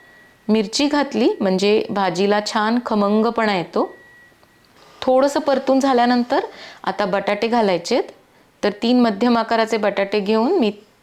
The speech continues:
त्याचं साल काढून घेतलं होतं आणि नंतर पाण्यात घालून ठेवलं, म्हणजे बटाटे काळे पडत नाहीत.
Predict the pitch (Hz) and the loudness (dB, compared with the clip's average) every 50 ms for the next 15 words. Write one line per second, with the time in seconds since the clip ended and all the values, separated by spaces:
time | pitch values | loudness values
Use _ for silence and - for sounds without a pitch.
0 | _ - 190 180 185 - 202 202 - 190 175 175 185 - 202 185 180 196 214 220 | _ -2 -2 0 0 0 -2 -2 0 0 0 0 0 0 0 0 2 2 2 2
1 | 220 226 214 220 202 196 196 185 185 - 226 349 427 - - - - - - - | 0 0 -2 0 0 0 0 0 0 -2 -2 -4 -4 -6 -12 -20 -20 -20 -12 -8
2 | - 180 185 185 190 196 190 190 202 196 202 - 202 185 180 185 202 202 220 226 | -4 -2 0 0 0 0 0 0 -2 -2 -2 -2 -2 0 0 -2 -2 -2 -2 -2
3 | 220 202 202 214 226 220 254 233 180 175 175 220 415 427 - - _ - 185 185 | 0 0 0 0 0 0 0 -2 0 0 0 -2 -2 -4 -8 -14 _ -6 -4 -2
4 | 175 190 180 185 175 180 180 180 180 - 214 240 302 320 - - - - _ _ | -2 0 -2 -2 -2 -4 -4 -4 -2 -2 -2 -2 -2 -4 -8 -16 -20 -20 _ _
5 | - 190 185 175 175 208 208 - 220 208 208 208 208 208 202 185 - - 202 370 | -4 -2 0 0 0 0 0 0 0 0 -2 -2 -2 -4 -4 -4 -2 -2 -2 -2